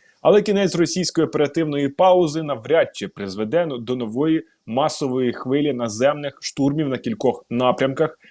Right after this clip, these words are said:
незважаючи на публічний наказ міністра оборони Росії Сергія Шойгу. Саме про це він віддавав наказ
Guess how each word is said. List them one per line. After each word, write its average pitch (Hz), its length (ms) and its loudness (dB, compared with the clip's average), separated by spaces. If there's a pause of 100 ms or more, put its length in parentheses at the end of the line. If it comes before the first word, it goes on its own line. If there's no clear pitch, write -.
(120)
незважаючи 175 720 4
на 151 140 -4
публічний 143 600 -4
наказ 113 360 0
міністра 117 360 -6
оборони 117 440 -2
Росії 110 480 -4
Сергія 104 560 -2
Шойгу. 139 640 0 (460)
Саме 190 500 4
про 156 280 0
це 90 380 -2
він 110 200 -6
віддавав 107 360 0
наказ 151 540 0